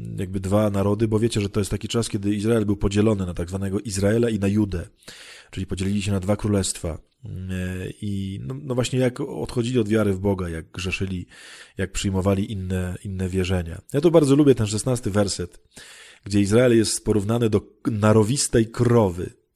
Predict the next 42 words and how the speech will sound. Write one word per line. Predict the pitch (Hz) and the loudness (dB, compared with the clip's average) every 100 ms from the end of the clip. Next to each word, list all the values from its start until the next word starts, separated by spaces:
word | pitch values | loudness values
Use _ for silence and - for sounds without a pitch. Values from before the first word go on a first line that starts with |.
| - - - - | -20 -20 -20 -6
To | 127 | -4
jest | 123 | 2
w | |
ogóle | 135 127 | 4 4
taka | 120 113 113 | 2 0 -2
piosenka | 107 107 95 | 0 0 0
była | 90 87 | -2 -4
w | |
tym | - 90 | -4 -6
musicalu, | 90 90 101 98 | -6 -4 -2 -2
który | 87 85 | -4 -8
kiedyś | 92 87 | -8 -8
napisałem | 90 95 98 87 | -8 -6 -4 -4
właśnie | 85 85 90 - | -6 -8 -8 -8
o, | 87 85 - - 95 - | -10 -10 -14 -16 -12 -10
o | 92 | -6
tej | 92 | -6
księdze. | - 101 92 98 110 - | -4 -6 -4 -4 -4 -8
Narowista | - 95 95 95 104 104 | -10 -2 0 0 -2 -4
krowa | 92 101 87 | -2 -2 -2
się | 80 | -8
nazywał | 90 85 85 - | -10 -8 -10 -10
ten | 87 | -10
kawałek. | 90 82 - - _ - - - - - - | -8 -10 -12 -20 _ -20 -20 -20 -20 -20 -4
Kochani, | 190 165 156 | 0 0 -2
no | 165 147 | -6 -4
często | 131 165 147 | 0 0 2
tak | 123 - | 0 4
jest, | 117 92 - - - - 95 | 2 2 -2 -10 -16 -16 -6
że | 98 | -2
my | 107 | 0
się | 113 | 2
zachowujemy | 113 120 107 120 117 104 | 2 2 4 4 4 2
jak | 90 | 0
narowista | 92 90 87 80 87 | 0 -2 -2 -6 -8
krowa, | - 87 78 | -4 -6 -6
czyli | - 92 | -10 -8
taka | 87 90 | -6 -2
zerwana | 92 101 107 131 117 | 2 4 4 2 2
z | |
łańcucha | 104 98 131 113 95 | 0 0 -2 -4 -4
krowa, | 113 98 92 | -2 -2 -2